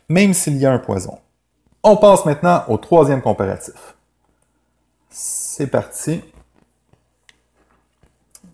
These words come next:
Donc, on amène encore une fois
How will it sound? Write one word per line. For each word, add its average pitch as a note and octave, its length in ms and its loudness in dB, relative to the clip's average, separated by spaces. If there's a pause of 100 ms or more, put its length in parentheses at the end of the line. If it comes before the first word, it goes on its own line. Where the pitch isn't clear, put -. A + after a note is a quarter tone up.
(100)
Donc, B2 500 0 (680)
on F3+ 180 2
amène C3 300 2
encore A#2 260 0
une G#2+ 120 -2
fois B2 440 0